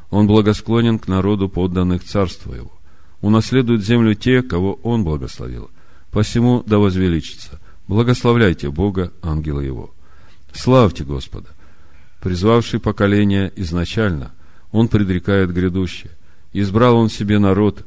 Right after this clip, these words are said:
дабы каждодневно вещал его славу. Посему да возвеличится возвышающийся над всеми, как глава. Славьте Господа!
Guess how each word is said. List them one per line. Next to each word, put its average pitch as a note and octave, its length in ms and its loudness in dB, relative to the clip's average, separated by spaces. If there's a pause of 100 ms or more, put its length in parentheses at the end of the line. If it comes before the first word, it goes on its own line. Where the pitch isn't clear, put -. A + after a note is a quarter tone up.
(100)
дабы F2+ 280 2
каждодневно E2+ 800 0 (320)
вещал F#2+ 640 2 (120)
его D#2 640 -2
славу. D#2+ 560 -2 (440)
Посему C3 400 4
да G#2 100 4
возвеличится F2 800 0 (220)
возвышающийся F2+ 1080 -2
над E2+ 160 -2
всеми, E2 420 -4 (300)
как D#2+ 360 -4
глава. C#2 480 -6 (520)
Славьте A2+ 460 2
Господа! C2+ 560 -6